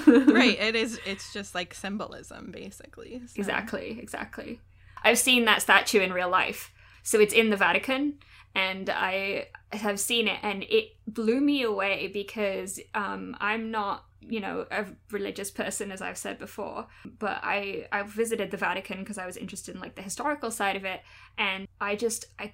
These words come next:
Speaker 2: couldn't stop staring at that statue 'cause I thought it was so mesmerizing and beautiful.
Speaker 1: Yeah, it, I think it just evokes a lot of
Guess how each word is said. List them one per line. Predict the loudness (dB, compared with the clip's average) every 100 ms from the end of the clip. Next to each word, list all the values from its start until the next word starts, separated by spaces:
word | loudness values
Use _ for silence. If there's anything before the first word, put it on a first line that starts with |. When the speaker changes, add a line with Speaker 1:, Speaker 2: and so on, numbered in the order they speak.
| -4
Speaker 2:
couldn't | -2 0 -2
stop | -2 -2
staring | -2 -2 -2 -2
at |
that | -4 -4
statue | -6 -6 -6 -10 -12 -20 _ -10
'cause | -6
I | -6
thought | -2 -2
it | -2
was | -2
so | 0 0 2 2 2 0
mesmerizing | -2 -4 -4 -6 -8 -8 -10 -12
and | -10
beautiful. | -8 -8 -10 -14 -14 -18 _ _ _ _ _ _ _
Speaker 1:
Yeah, | -10 -8 -8
it, | -10 -12 -10
I | -12
think | -6 -6
it | -6
just | -10 -18 -20 _ _ _ _
evokes | -10 -8 -10 -10 -14
a | -14
lot | -10 -10
of | -12